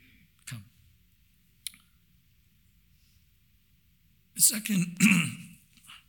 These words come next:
offer is wholeness, I think.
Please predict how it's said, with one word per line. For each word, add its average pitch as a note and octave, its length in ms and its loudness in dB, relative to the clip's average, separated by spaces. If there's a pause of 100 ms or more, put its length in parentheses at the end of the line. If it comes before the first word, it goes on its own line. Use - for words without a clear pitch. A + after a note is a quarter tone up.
(1000)
offer C3+ 380 -6
is A2 180 -6 (120)
wholeness, A#2+ 420 -6
I G#2+ 80 -10
think. A#2+ 360 -14